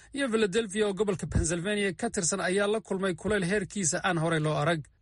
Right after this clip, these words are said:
Kulayl heerkan u soo dhow ayaa waxa u dambeysay sanadkii kun sagaal boqol iyo lix iyo soddonkii. Marvin Boyd, oo khabiir dhinaca saadaasha hawada ah kana tirsan hay-adda saadaasha hawada ee gobolka Vermont,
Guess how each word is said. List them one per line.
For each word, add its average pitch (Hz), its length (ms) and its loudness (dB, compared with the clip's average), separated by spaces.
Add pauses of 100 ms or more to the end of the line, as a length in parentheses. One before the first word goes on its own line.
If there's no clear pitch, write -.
(160)
Kulayl 190 240 2
heerkan 190 340 0
u 269 80 -2
soo 233 160 0
dhow 220 160 2
ayaa 226 220 0
waxa 233 200 -2
u 240 60 -6
dambeysay 190 380 -2
sanadkii 208 340 -2
kun 226 100 -4
sagaal 196 280 0
boqol 175 320 0
iyo 170 80 2
lix 175 180 -2
iyo 165 120 2
soddonkii. 151 640 0 (500)
Marvin 170 320 -2
Boyd, 180 160 0
oo 185 120 2
khabiir 233 280 -4
dhinaca 226 320 0
saadaasha 185 480 0
hawada 185 320 2
ah 180 80 0
kana 220 200 -4
tirsan 214 280 -2
hay-adda 196 320 0
saadaasha 180 480 0
hawada 196 240 0
ee 185 80 0
gobolka 180 400 -2
Vermont, 180 380 0